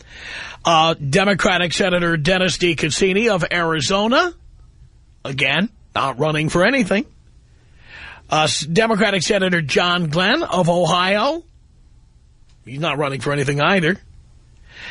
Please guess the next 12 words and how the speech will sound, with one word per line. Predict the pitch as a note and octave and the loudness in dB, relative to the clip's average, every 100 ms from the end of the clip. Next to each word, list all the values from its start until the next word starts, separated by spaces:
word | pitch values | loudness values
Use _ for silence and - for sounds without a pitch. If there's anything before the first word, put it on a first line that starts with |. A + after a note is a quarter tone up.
| - | -12
Democratic | - E3 F#3 F#3+ F#3+ E3+ | -2 2 4 4 2 2
Senator | G#3+ G3 G3 | 0 2 2
Donald | F#3+ D3+ F3+ G3+ G#3+ A3+ A3 - | 2 2 2 2 2 2 0 0
W. | G#3 G3+ G3+ G3 G3 - | 0 2 0 0 -2 0
Riegel | F3+ G3+ A#3 - - | 0 2 2 2 0
of | F3 F3 D3 | -2 0 -2
Michigan. | D#3 F3 E3+ F3 F3+ B3+ | -2 0 0 2 2 2
He's | A3 F#3+ | 0 0
not | F3+ D#3 | 0 0
running | E3 D3+ C#3+ | 0 0 -2
for | D3+ | 0
anything. | C#3+ C#3 F#3 | 0 0 -2